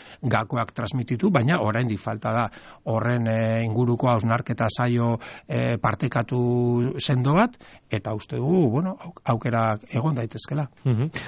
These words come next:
Speaker 2: Aurrekontuak be-, beharko dira, udalerrietan, udalerri handietan, ertainetan eta, eta txikietan. Bizkaian ehun da piku dira, eta iazko diru batzearen ondorioz, Bizkaiko udalerriek udalkutxaren bitartez, aurrekoan baino diru gehiago jasoko dabe,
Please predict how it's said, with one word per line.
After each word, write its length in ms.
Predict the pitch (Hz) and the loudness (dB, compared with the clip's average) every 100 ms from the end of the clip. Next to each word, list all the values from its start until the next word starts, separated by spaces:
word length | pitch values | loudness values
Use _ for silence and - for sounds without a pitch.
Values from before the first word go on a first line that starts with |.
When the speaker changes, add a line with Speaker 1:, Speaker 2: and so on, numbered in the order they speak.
| - | 0
Speaker 2:
Aurrekontuak 520 | 131 107 110 123 104 | 2 2 0 2 4
be-, 420 | 123 127 127 95 95 | 4 4 2 0 2
beharko 300 | 107 107 113 | 0 2 0
dira, 320 | 101 135 151 | 2 2 0
udalerrietan, 760 | 123 117 113 110 107 101 127 151 | 4 6 6 4 4 4 4 2
udalerri 540 | 101 104 107 107 107 101 | 4 4 4 2 0 0
handietan, 720 | 98 147 156 156 156 156 151 | 4 4 4 4 2 0 -2
ertainetan 600 | 101 101 131 135 131 131 107 | -4 -2 0 0 0 0 0
eta, 300 | 104 98 98 | -2 -2 -4
eta 220 | - 113 104 | -2 0 0
txikietan. 560 | 117 123 110 131 110 | -2 2 2 2 0
Bizkaian 680 | 104 - 117 123 143 139 113 - | -2 0 2 4 4 2 0 -4
ehun 220 | 131 120 117 | -2 0 2
da 140 | 104 | 0
piku 300 | - 139 117 | 0 0 2
dira, 240 | 107 117 175 185 - - | 4 4 2 -2 -12 -4
eta 360 | 123 117 117 - | -2 2 2 2
iazko 520 | 123 120 127 - 143 | 2 2 2 4 2
diru 320 | 120 117 117 139 | 4 4 6 6
batzearen 420 | 135 143 123 120 | 2 2 2 4
ondorioz, 640 | 120 139 143 131 165 - - | 4 4 4 4 2 0 -10
Bizkaiko 440 | 127 120 131 127 135 | -2 -2 0 2 4
udalerriek 560 | 131 131 131 131 127 | 4 4 4 2 0
udalkutxaren 560 | 127 123 123 131 131 127 | 2 2 2 0 0 2
bitartez, 460 | 123 139 120 131 - - - - - | 2 2 0 -4 -4 -18 -20 -18 0
aurrekoan 380 | 123 147 165 196 | 2 2 2 2
baino 220 | 190 196 | 4 2
diru 260 | 143 143 151 | 4 6 6
gehiago 380 | 143 123 113 113 | 4 4 2 2
jasoko 400 | 113 - 120 117 | 2 -2 0 2
dabe, 300 | 104 127 | 2 2